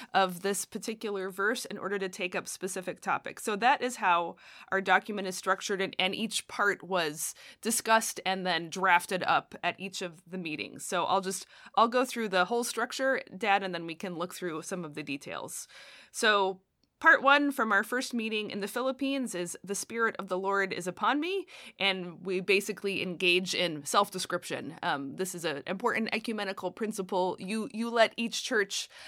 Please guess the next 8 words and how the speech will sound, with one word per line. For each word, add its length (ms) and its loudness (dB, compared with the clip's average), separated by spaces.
um, 340 4
describe 520 4
and 140 -2
identify 640 0
itself 640 0
to 160 -6
the 180 -2
other, 320 -2